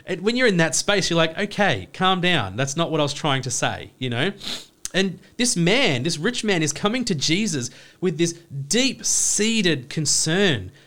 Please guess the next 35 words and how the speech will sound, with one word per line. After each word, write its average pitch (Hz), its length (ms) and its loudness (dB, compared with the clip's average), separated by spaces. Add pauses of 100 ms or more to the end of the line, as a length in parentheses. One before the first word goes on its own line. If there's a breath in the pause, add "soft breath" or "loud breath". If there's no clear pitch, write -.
(120)
You 202 100 2
know, 165 120 4
I'm 185 100 2
assuming 247 440 0
this 165 140 0
is 139 100 -2
keeping 156 340 -4
him 123 160 0
up 220 160 0
at 240 100 0
night. 151 220 -2
There's 170 140 -6
this 180 140 -2
hole 233 360 2
in 208 60 2
his 170 160 0
heart, 196 260 2
and 160 80 -4
he's 156 120 -4
coming 214 340 -2
to 170 100 -4
Jesus 170 380 0
saying, 165 200 0 (300 loud breath)
"What 202 140 -2
must 220 240 -2
I 180 100 4
do 156 520 2 (300 loud breath)
to 190 100 0
receive 190 340 2
eternal 165 420 0
life? 156 500 -4 (460 soft breath)
What 214 160 -2
must 226 220 0
I 175 120 4
do 156 640 0